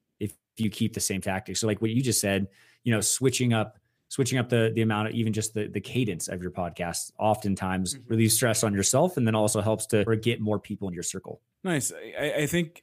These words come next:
Speaker 3: yeah, I think that's all really important. I think especially talking about, like, quick and, and, and trial and error at the beginning is really important. I know, and being aware,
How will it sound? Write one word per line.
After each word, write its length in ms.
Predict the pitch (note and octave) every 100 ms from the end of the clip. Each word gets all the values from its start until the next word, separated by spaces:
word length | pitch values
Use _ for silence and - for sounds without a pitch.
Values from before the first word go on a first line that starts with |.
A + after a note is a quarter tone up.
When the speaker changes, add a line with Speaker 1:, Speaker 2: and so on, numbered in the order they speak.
| _
Speaker 3:
yeah, 200 | B2 A#2+
I 40 | A2+
think 220 | E3+ D3
that's 160 | C3
all 280 | B2 B2 A#2
really 340 | D#2 A#2 B2+ A#2
important. 380 | G2+ A#2 A#2
I 40 | G#2+
think 300 | A#2 G2+ - G#2+
especially 420 | A2 B2+ A2 A#2
talking 220 | A#2+ A2
about, 80 | G#2
like, 140 | G2
quick 500 | - B2+ B2 A#2+ - - - G#2+ -
and, 320 | A2 A2+ A2
and, 260 | F#2+ G#2+ G#2+
and 280 | G#2+ E2+ E2
trial 300 | - B2+ A2+
and 100 | G2
error 240 | A2+ A2+
at 100 | G2
the 80 | G2+
beginning 400 | F#2 G2 G2+ F2
is 140 | E2 E2+
really 280 | G2+ G#2
important. 500 | F#2+ F2+ G2+ F2 F#2 -
I 80 |
know, 220 | A2 G2+ G2+ -
and 160 | A#2
being 180 | A2+ A#2+
aware, 720 | A2 G#2 G#2 A#2+ A2 G2+ F#2+